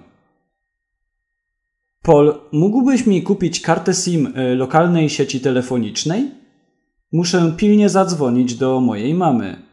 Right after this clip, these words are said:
prosi Lisa. „Poczekam na ciebie w pokoju, dobrze?”, dodaje. „Oczywiście, Liso”, zgadza się Paul i zwraca się do pracownika obsługi hotelu.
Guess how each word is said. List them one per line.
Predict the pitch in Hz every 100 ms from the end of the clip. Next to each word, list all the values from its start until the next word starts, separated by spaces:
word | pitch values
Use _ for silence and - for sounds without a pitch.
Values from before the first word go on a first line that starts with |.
| _ _ _ _ _ _
prosi | - 190 - 170 151
Lisa. | 127 113 - 95 87 - _ _ _ _ _ _ _ _ _ _ _ -
„Poczekam | 170 226 247 240
na | 208
ciebie | - 151 143
w | -
pokoju, | 175 175 175 104 87 -
dobrze?”, | 139 135 139 190 233 - _ _ _ _ _ _ _
dodaje. | 147 165 143 - 92 85 - _ _ _ _ _ _ _ _ _ _ _ _ _ _ -
„Oczywiście, | 156 175 180 208 - 117
Liso”, | 107 - 90 87 _ _ _ _ _ _ _ _ _
zgadza | 139 123 202 202
się | - 135 120
Paul | 160 180 175
i | 143 131
zwraca | 123 143 196 226
się | - 175 165
do | 151
pracownika | 135 - 113 135 156 151 143 -
obsługi | 196 - 113 95 107
hotelu. | 117 202 196 113 95